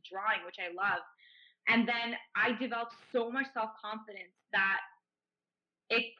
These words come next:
pushed me to do what I did, to do what I just recently did, which was opening up my company, um, which was entering the pageant. And the pageant was essentially a way for me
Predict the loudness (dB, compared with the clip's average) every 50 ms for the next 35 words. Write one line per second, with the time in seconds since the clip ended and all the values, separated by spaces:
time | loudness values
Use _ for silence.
0 | -14 -8 -6 -6 -4 -6 -8 -10 -12 -12 -10 -10 -10 -10 -12 -14 -14 _ _ _
1 | _ _ _ _ _ _ _ _ -12 -6 -2 0 2 2 2 0 0 -2 -8 -12
2 | _ _ _ _ _ -4 -4 -2 2 2 4 4 4 2 -2 -6 -6 -6 -6 -6
3 | -6 -10 -14 _ -18 -16 -8 -6 -4 0 0 0 0 0 -2 -8 -12 -12 -12 -12
4 | -12 -12 -16 -16 -8 -2 -2 -2 -2 -4 -10 -12 -10 -10 -10 -10 -8 -6 -8 -8
5 | -6 -6 -6 -6 -6 -6 -8 -10 -10 -8 -12 -12 -12 _ -14 -12 -12 -12 -12 _
6 | _ _ _ _ _ -6 -2 0 0 -2 -2 -4 -12 -18 _ -4 -4 -4 -4 -6
7 | -10 -12 -8 0 0 0 0 0 -2 -4 -4 -4 -6 -10 -8 -8 -8 -6 -6 -6
8 | -4 -2 -2 0 0 -2 -4 -6 -6 -4 -2 -2 -2 -2 -4 -6 -6 -6 -8 -14
9 | _ _ _ _ _ _ _ _ _ _ 2 2 2 2 -2 -4 -4 -4 -4 -4
10 | -8 -10 -8 -8 -6 -4 -4 -6 -2 -2 -2 0 0 -2 -4 -6 _ -10 -8 -8
11 | -10 -8 -8 -6 -6 -6 -8